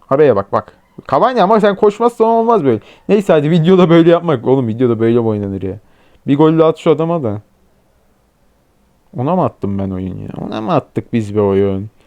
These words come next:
Baksana Poş'un attığı pas. Abi hi-, bir insanda hiç mi teknik olmaz be? Bir insanda valla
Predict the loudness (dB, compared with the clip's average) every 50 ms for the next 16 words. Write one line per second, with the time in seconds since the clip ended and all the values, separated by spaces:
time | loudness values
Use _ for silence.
0 | _ _ _ _ _ _ _ _ _ _ _ _ _ _ _ -6 -6 -4 -4 -4
1 | -4 -2 -2 -2 -2 -2 -2 -2 -2 -2 -4 -4 -6 -4 -4 -4 -4 -2 0 0
2 | 0 0 -2 -6 -12 -16 -18 -16 -12 -8 -4 -4 -4 -2 -2 -2 -2 -2 -4 -6
3 | -8 -8 -6 -6 -6 -4 -2 -4 -4 -4 -6 -10 -4 -4 -4 -4 -4 -6 -10 -10
4 | -12 -18 -20 -20 _ _ -8 -4 -4 -4 -2 0 0 -2 0 0 0 2 2 2
5 | 2 2 2 0 0